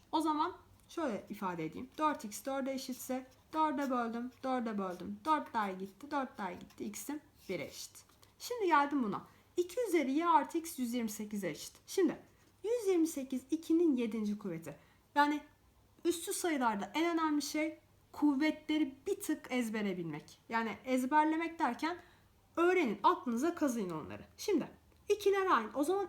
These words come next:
üstler de aynı olacak. Yani y artı sekiz yediye eşit olacak. Sekiz diğer tarafa eksi sekiz diye geçti.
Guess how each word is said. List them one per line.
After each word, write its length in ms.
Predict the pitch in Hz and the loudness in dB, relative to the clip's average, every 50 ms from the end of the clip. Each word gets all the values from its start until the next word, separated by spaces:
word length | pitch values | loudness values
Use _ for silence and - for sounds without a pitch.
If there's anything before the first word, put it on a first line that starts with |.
| - | -2
üstler 480 | 254 233 - - - 330 320 320 277 214 | -4 -4 -4 -2 2 4 4 4 4 2
de 40 | 202 | 0
aynı 300 | 180 170 170 170 156 - | -4 -4 -6 -8 -8 -10
olacak. 320 | - - - - - - | -10 -12 -14 -10 -4 -2
Yani 500 | 311 381 415 392 285 226 196 196 202 233 | 0 2 2 2 0 0 0 -2 -2 0
y 140 | 294 339 - | 0 2 0
artı 420 | - - 247 214 190 180 - - | 2 2 0 0 0 -2 -8 -12
sekiz 600 | - - - 285 277 - - 175 - - - - - - _ _ _ _ _ - - | -10 -6 -4 -4 -4 -4 -6 -8 -8 -8 -12 -18 -20 -20 _ _ _ _ _ -8 -4
yediye 440 | 226 262 285 262 254 285 294 285 214 | 0 2 2 4 4 4 4 4 2
eşit 300 | 185 - - - - 185 | 0 -2 -6 -10 -10 -10
olacak. 420 | 160 147 - - - - - - - _ _ _ _ _ _ - - - _ _ _ - _ _ _ _ - - | -10 -10 -10 -12 -16 -18 -18 -20 -20 _ _ _ _ _ _ -20 -20 -20 _ _ _ -20 _ _ _ _ -20 -14
Sekiz 440 | - - 349 349 330 349 330 277 294 | -6 -2 0 2 4 4 4 4 4
diğer 240 | 349 330 339 339 | 2 2 2 2
tarafa 480 | - 330 320 320 320 - 349 349 339 - - | 0 0 -2 -2 0 2 2 0 0 0 -6
eksi 340 | 233 240 - - - - 302 | -6 -6 -6 -4 -4 -4 -4
sekiz 380 | - 285 277 277 277 262 247 - | -4 -4 -6 -4 -4 -6 -4 -2
diye 160 | 254 254 254 | 0 0 0
geçti. 540 | 254 247 247 254 - - - 294 302 302 | 0 -2 -6 -6 -8 -6 -4 -2 -4 -4